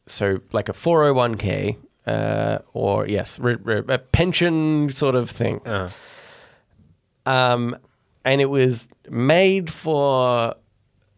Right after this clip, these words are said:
Speaker 1: uh, public servants, uh, b-, years ago, like maybe in the, mm, yeah, eighties or nineties or something like that, maybe nineties. And basically it worked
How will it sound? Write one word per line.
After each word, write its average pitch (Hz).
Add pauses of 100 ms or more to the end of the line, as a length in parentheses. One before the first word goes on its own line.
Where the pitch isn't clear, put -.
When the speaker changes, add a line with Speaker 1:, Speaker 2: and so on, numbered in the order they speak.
(160)
Speaker 1:
uh, 104 (440)
public 156
servants, 107 (460)
uh, 101 (540)
b-, 117 (200)
years 123
ago, 110
like 123
maybe 131
in 131
the, 123
mm, 117
yeah, 110
eighties 135
or 127
nineties 120
or 123
something 117
like 110
that, 104 (320)
maybe 127
nineties. 104 (840)
And 135
basically 180
it 147
worked 131